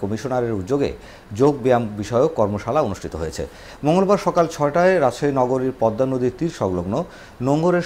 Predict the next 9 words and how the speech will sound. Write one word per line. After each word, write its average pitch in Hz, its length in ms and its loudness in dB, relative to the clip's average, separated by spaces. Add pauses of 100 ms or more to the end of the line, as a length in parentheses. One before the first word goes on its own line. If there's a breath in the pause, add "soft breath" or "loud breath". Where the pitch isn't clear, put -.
সামনে 147 240 0 (120)
সবুজ 147 360 -4
প্রান্তরে 117 400 2 (180)
এই 104 80 0 (300 loud breath)
প্রশিক্ষণ 147 460 -4
কর্মশালার 107 540 0
আয়োজন 82 300 0
করা 76 180 -6
হয়। 73 160 -4